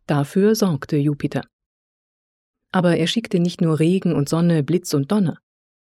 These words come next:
Gerade als die Römer ihre Herrschaft nach allen Seiten ausdehnten,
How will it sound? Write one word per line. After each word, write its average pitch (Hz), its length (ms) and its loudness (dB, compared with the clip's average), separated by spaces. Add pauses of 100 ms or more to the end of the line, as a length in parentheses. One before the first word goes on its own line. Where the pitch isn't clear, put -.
(400)
Gerade 220 380 2
als 208 180 -2
die 185 80 -2
Römer 202 320 2
ihre 151 220 0
Herrschaft 196 400 -2 (240)
nach 151 180 -2
allen 202 260 4
Seiten 160 300 0
ausdehnten, 196 680 0